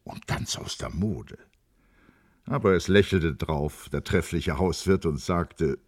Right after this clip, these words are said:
„Ungern vermisse ich ihn doch, den alten kattunenen Schlafrock. Echt ostindischen Stoffs.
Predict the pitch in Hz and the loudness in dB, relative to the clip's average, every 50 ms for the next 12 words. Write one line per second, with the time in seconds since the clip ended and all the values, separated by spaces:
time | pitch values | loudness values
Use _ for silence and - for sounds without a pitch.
0 | _ _ - 120 139 123 107 110 90 107 127 - - 147 139 104 - - - - | _ _ 4 4 6 6 4 2 4 4 4 4 4 2 0 0 -2 -4 -10 -14
1 | - - - - - 117 104 104 117 123 127 110 - 110 113 87 - 107 104 98 | -14 -16 -12 -4 0 2 4 4 6 6 6 6 6 4 2 4 4 4 4 4
2 | 95 143 156 113 - - 90 76 - 76 87 87 - - 78 73 - - 82 69 | 2 2 0 0 2 2 2 2 2 0 -2 -2 -2 -2 -4 -4 -4 -4 -4 -4
3 | - - 92 87 80 80 73 69 69 65 - - 92 85 80 78 - - 82 80 | -4 -2 -2 -2 0 -2 -2 -4 -4 -6 -6 -4 -4 -4 -4 -4 -6 -8 -8 -8
4 | 80 - - _ - - - _ _ _ - 101 104 - - - - - - - | -8 -10 -16 _ -20 -20 -20 _ _ _ 2 2 2 0 -2 -8 -8 -8 -4 0
5 | 98 - - - - - - - 95 87 78 67 78 76 - - 80 73 - - | 0 0 0 -2 -8 -8 -6 -2 -2 -2 -2 -2 -4 -6 -6 -6 -6 -6 -6 -6
6 | - 107 87 - - - - - | -4 -4 -4 -4 -6 -10 -10 -12